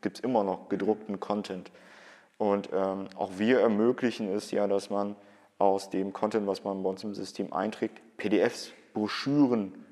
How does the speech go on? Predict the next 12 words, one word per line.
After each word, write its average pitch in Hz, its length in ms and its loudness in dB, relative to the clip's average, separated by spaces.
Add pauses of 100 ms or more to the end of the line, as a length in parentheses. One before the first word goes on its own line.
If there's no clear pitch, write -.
(220)
drucken 104 420 2
kann. 90 320 -8 (480)
Da 95 160 -2
wird 120 200 2
nicht 156 280 -2
nochmal 107 540 2
in 104 200 -2
einem 101 400 0 (420)
InDesign 120 640 4
beispielsweise 104 840 4 (380)
Content 139 420 2
erstellt, 98 680 2